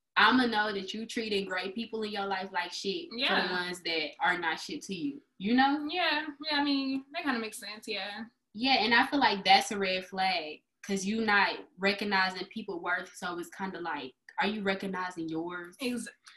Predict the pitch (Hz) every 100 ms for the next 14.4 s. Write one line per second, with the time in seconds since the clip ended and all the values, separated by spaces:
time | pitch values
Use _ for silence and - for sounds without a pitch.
0 | _ _ - 247 240 247 269 220 226 214
1 | 190 208 208 208 208 214 202 190 202 214
2 | 220 185 - 214 190 190 196 - 175 -
3 | 156 156 - - - 190 170 170 185 202
4 | 214 - 214 202 175 - 190 190 165 151
5 | 151 190 _ _ - 202 196 165 185 202
6 | - 196 185 190 190 180 180 180 190 -
7 | - - 220 226 226 196 214 214 160 156
8 | 190 196 190 202 214 220 - 202 - 202
9 | 202 190 175 185 190 214 240 240 214 208
10 | 190 185 190 185 185 185 190 185 220 233
11 | 233 233 285 302 233 208 - 190 - 196
12 | 202 277 339 359 - 285 247 190 196 233
13 | 254 226 220 233 262 285 247 - 214 202
14 | 202 - 220